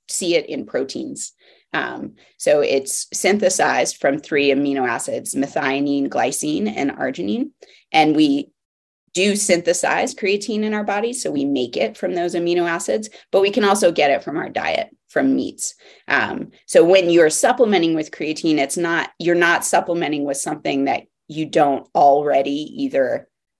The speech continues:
make or get from the food you eat. Um, of course, since we get it from meat, um, vegans and vegetarians have much lower levels because they're only relying on that synthesis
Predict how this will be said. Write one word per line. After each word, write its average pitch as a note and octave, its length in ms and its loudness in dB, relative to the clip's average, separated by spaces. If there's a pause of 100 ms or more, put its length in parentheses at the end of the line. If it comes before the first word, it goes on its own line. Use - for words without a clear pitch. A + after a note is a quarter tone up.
make - 480 -4 (260)
or D3+ 640 4
get - 280 2
from D3+ 220 0
the C3 80 -6
food - 340 -10
you - 140 -12
eat. - 400 -18 (360)
Um, B2+ 440 -4
of - 120 -14
course, G3 260 4
since E3 240 -2
we D#3+ 120 2
get C#3+ 240 4
it C#3+ 220 2
from D3+ 540 0 (360)
meat, D#3 420 -2 (460)
um, C3+ 320 2
vegans F3+ 340 2
and E3 120 -2
vegetarians C#3+ 840 -2
have C#3 400 0 (140)
much G3 320 -2
lower D3+ 360 2
levels E3+ 600 -4 (360)
because F3 540 2
they're D#3 260 0
only D#3 360 -2
relying C#3+ 640 -2
on C#3 160 -4
that - 220 -6
synthesis G#3 680 -2